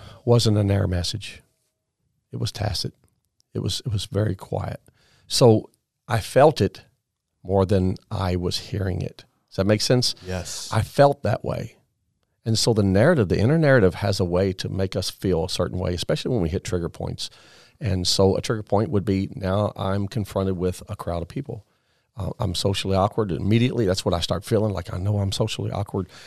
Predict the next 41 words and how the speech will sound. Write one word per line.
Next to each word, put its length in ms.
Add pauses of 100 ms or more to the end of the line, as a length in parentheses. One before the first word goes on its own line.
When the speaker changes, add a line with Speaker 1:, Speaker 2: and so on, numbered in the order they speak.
(140)
Speaker 1:
I 60
don't, 200 (640)
like, 260
I 40
don't 220 (160)
say 360
that 180
to 100
myself, 400 (100)
but 120
I 100
feel 420
that. 380 (480)
And 180
so, 360
it, 220
again, 240
it's 160
very 160
tacit, 500 (420)
but 400
it's, 320
it's 200
a 60
strong 500
directive 580
because 260
it 140
directs 500
your 140
path. 500 (340)
It 140
directs 440
how 140
you 200
feel, 400
how 160
you, 240 (200)
how 100
you 220
interact. 640